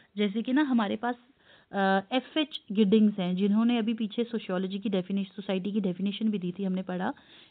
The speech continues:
F H Giddings, ठीक है? उन्होंने कहा था कि society जो है basically it is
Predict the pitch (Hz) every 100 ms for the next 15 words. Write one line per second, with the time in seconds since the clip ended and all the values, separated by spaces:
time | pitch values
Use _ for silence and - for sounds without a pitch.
0 | - 262 254 - - 277 - 196 180 175
1 | 180 185 180 - _ _ _ - 254 247
2 | - _ _ _ - 277 277 381 392 262
3 | 214 196 196 220 226 196 220 339 - -
4 | _ - 349 311 - 226 190 202 311 277
5 | 220 196 180 202 208 226 214 190 185 214
6 | 220 226 269 - 240 277 285